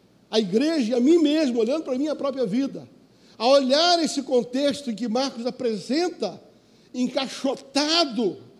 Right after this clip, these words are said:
a criança, o casamento e os bens. Marcos, em outras palavras, está dizendo assim: "Fique atento, como é que está a tua vida? Se liga. Como é que está o teu casamento? Como é que está a tua prioridade em relação às suas finanças?" Agora, queridos,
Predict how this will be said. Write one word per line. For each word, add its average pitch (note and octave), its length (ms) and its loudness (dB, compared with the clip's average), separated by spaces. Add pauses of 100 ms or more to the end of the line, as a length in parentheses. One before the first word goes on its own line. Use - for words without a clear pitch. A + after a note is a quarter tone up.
(220)
a A3 100 -8
criança, C4+ 520 0
o A3+ 80 -4
casamento A#3+ 540 -4
e C4+ 40 -6
os F3+ 120 -8
bens. G#3+ 540 -4 (560)
Marcos, A#3 440 -8
em A3+ 80 -4
outras A#3+ 200 -4
palavras, G#3+ 420 -6
está G#3+ 120 -6
dizendo G3+ 240 -2
assim: G3 260 -8
"Fique B3 240 -12
atento, A3 380 -4
como A3 140 -4
é - 20 -6
que A3 60 -10
está A3+ 80 -8
a A3 40 -6
tua A3+ 160 -4
vida? G3+ 240 -6
Se - 140 -10
liga. G#3 420 -6 (1300)
Como A#3 140 -4
é C4+ 60 -4
que - 60 -12
está B3 120 -6
o A3+ 40 -6
teu B3 120 -8
casamento? A3+ 580 -2
Como G#3 160 -4
é C4 80 -2
que C4 120 -12
está A#3+ 160 -6
a - 20 -8
tua A#3+ 180 -4
prioridade A3 720 -4
em - 20 0
relação G#3+ 380 -4
às G3 80 -6
suas G3+ 160 -12
finanças?" - 840 -10 (1000)
Agora, C#4 180 -6
queridos, D4 440 -2